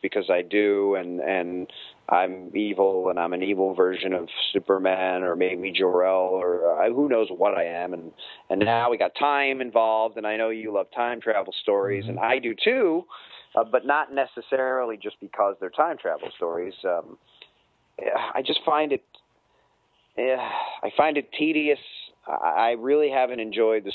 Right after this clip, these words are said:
Speaker 1: Supergirl or Superboy book since the relaunch. And now I guess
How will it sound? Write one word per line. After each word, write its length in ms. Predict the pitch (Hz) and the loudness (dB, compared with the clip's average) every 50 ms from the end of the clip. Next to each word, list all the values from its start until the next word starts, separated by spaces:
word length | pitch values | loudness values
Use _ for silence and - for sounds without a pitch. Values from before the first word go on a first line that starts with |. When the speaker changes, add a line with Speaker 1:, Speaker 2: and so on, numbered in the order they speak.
| - - | -6 -6
Speaker 1:
Supergirl 600 | 107 - - 101 - 101 98 98 95 90 90 - | -4 -2 -4 -2 0 2 2 2 2 2 -2 0
or 180 | - 117 131 135 - - - | 2 2 2 2 0 -4 -6
Superboy 460 | 113 - - 92 - 101 95 92 87 | -6 -4 -6 -2 2 2 2 2 2
book 200 | - 92 92 - - - | 0 -2 -2 -2 -4 -8
since 160 | 101 92 - - | -8 -8 -4 -4
the 60 | - | -4
relaunch. 520 | 82 87 92 95 92 92 85 85 85 80 - - - - - - - - - - - _ _ _ _ _ - | -4 -2 -2 0 0 0 0 0 -2 -2 -4 -6 -8 -8 -10 -16 -16 -18 -20 -20 -20 _ _ _ _ _ -2
And 160 | 80 78 85 | -2 0 2
now 320 | 92 98 101 104 107 104 101 | 2 2 2 4 4 2 2
I 100 | 101 101 | 2 0
guess 220 | - - 101 | 0 0 -2